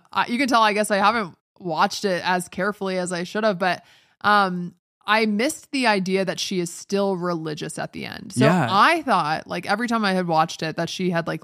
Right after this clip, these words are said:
Speaker 1: lost her faith and therefore was waging a war on God. But, um, when she says she's waging a war on God and she's trying to create demons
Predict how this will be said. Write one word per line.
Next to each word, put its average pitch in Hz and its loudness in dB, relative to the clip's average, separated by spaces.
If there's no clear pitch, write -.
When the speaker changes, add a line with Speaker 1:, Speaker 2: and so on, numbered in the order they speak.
Speaker 1:
lost 170 2
her 170 -4
faith 160 -2
and 160 -8
therefore 180 2
was 175 0
waging 165 -2
a 160 -6
war 151 -6
on 160 -10
God. 170 -4
But, 254 4
um, 202 2
when 214 -2
she 247 0
says 302 0
she's 202 -2
waging 202 0
a 202 2
war 185 0
on 175 -2
God 180 4
and 175 -4
she's 180 -6
trying 175 -4
to 170 -8
create 165 -10
demons 165 -4